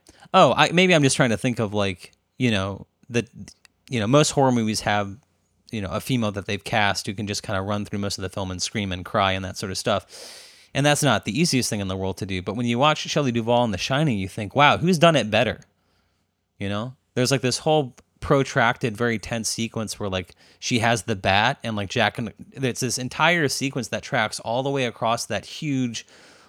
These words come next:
lobby where he's just slowly walking after her, and it's getting tenser and tenser. And she's just completely discombobulated and can't make s-, heads or tails of what's going on,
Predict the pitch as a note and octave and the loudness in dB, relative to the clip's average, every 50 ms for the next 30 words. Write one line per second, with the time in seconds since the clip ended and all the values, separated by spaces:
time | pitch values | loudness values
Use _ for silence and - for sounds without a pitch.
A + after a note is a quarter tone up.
0 | _ _ G#2 A2+ A2+ A#2 B2 B2+ B2+ G#2+ F#2+ F2 G2+ G#2 F#2+ - B2 A2 - A#2+ | _ _ 0 2 4 4 6 4 2 0 -4 -6 -6 -8 -6 -6 -6 -6 -6 -6
1 | G#2 - - - - - A#2 A2 A2+ A#2 A2+ A#2 A2+ G#2 G#2+ A2 G#2+ G2+ F#2+ A2 | -6 -4 -6 -6 -6 -6 -4 -4 -4 -2 -2 -4 -4 -2 0 0 0 0 0 -4
2 | G#2 F#2+ F#2 G#2+ A2 A2 A2 - - A2+ G#2+ G#2+ A2+ G#2+ G#2 G#2 G#2 G#2 F#2+ - | -8 -8 -8 -4 -2 -2 -2 -4 -4 -6 -6 -4 -4 -6 -6 -6 -6 -8 -8 -8
3 | A2+ G2+ F#2 - - - G#2+ G2 G2 F#2 - - A2+ A2 - - G2+ F#2 F2+ F2+ | -10 -8 -8 -6 -6 -6 -6 -6 -6 -8 -8 -6 -6 -6 -6 -8 -8 -8 -8 -10
4 | - - A#2+ A2+ - - A#2+ A2 G#2+ G#2+ G#2+ - - - - - - - _ _ | -8 -8 -6 -6 -6 -4 -4 -4 -4 -4 -6 -10 -14 -20 -20 -20 -20 -20 _ _
5 | - G#2 G2 - - - C3+ B2 A#2+ G#2+ - A2+ G2+ - - - G2 - - - | -10 -8 -6 -6 -4 -4 -4 -4 -4 -4 -4 -6 -6 -6 -8 -10 -12 -12 -10 -8
6 | B2+ A#2 F#2 G#2+ A2 G#2 G2+ F#2+ A#2 A2 - - A2 G2+ G#2 G#2+ A2 G#2+ A2+ A2 | -8 -8 -6 -4 -4 -4 -4 -4 -4 -4 -4 -6 -4 -2 -2 -2 -2 -2 -4 -4
7 | A2 A2 G#2+ G#2+ G#2 G2 G2 F#2+ G2+ - _ - - C3+ G#2 G#2+ A#2+ A2+ F#2+ - | -4 -4 -4 -4 -4 -6 -6 -8 -10 -12 _ -8 -6 -6 -6 -4 -6 -6 -6 -6
8 | - - - - - - - C#3+ C3+ A#2+ B2 A#2 - - C3 B2+ B2+ B2 B2 A#2 | -8 -8 -8 -10 -8 -4 -2 0 0 0 -2 -2 -2 -2 0 0 0 0 0 -2
9 | A#2+ G#2 A2+ A#2 - - - A2+ A2+ A2 G#2+ A2 A2+ A2+ A#2 A2+ A2+ A2+ - | -2 -2 -2 -4 -4 -4 -4 -4 -2 -2 -2 -2 0 0 0 0 -2 -2 -6